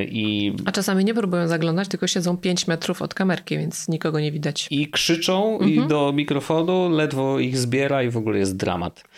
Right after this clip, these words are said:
Speaker 1: Em, i oczywiście w dużych, y, korporacjach, y, najczęściej większość salek konferencyjnych ma po prostu odpowiedni sprzęt do prowadzenia telekonferencji, ale z mojego doświadczenia, mm, tak w osiemdziesięciu procentach ten sprzęt,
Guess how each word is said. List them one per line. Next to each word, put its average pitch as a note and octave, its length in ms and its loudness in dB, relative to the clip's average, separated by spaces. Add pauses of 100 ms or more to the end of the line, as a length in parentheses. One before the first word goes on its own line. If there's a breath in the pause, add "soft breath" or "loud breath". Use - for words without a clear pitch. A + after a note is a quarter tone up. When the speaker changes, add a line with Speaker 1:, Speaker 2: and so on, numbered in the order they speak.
(380 loud breath)
Speaker 1:
Em, F#2 560 0
i D3+ 120 2
oczywiście G3 380 0
w D#3 160 0
dużych, - 380 -2
y, A#2+ 340 2
korporacjach, A#2+ 840 -2
y, B2 40 2 (220)
najczęściej G#2+ 520 -2
większość G2+ 360 -2
salek F#2+ 460 0
konferencyjnych G2 800 -2
ma G2 100 0
po G2 120 -6
prostu - 340 -4
odpowiedni B2 480 -2
sprzęt F3+ 460 0
do A2 140 0
prowadzenia G2 500 0
telekonferencji, F#2+ 840 -2 (460 loud breath)
ale A3+ 200 2
z E3+ 60 0
mojego D3+ 240 2
doświadczenia, G#2+ 840 0 (560 soft breath)
mm, F#4 400 2 (120)
tak F3 260 2
w C#3 120 0
osiemdziesięciu D3 640 2
procentach B2+ 640 0
ten C#3+ 600 0
sprzęt, D3+ 600 0